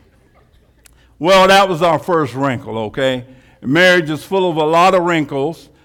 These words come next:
and I call them wrinkles because they're just stuff that you can iron out. They're not major. But then sometimes we go through some major crisis. But I'm hoping that in today's message you will understand that if you're already married,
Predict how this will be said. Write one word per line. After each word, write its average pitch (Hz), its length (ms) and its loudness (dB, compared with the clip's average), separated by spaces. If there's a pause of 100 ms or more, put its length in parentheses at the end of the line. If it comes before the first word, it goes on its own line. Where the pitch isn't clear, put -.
and 143 160 -4
I 165 140 2
call 175 320 0
them 143 160 -2
wrinkles 165 340 -6
because 170 320 -8
they're 190 140 -6
just 165 260 -10
stuff 135 360 -6
that 123 200 -16
you 123 60 -14
can 110 180 -14
iron 104 320 -10
out. 92 240 -16
They're 117 80 -14
not 113 300 -10
major. 104 500 -16 (800)
But 135 100 -10
then 190 220 -4
sometimes 160 1000 -6
we 139 200 -10
go 151 180 -6
through 156 200 -12
some 165 180 -12
major 160 340 -10
crisis. - 720 -20 (880)
But 120 140 -6
I'm 151 160 0
hoping 175 320 -4
that 143 200 -6
in 139 200 -6
today's 135 500 -8
message 135 460 -8
you 131 100 -10
will 123 160 -12
understand 127 800 -10
that 117 100 -10
if 113 140 -18
you're 117 140 -10
already 135 380 -8
married, 139 480 -6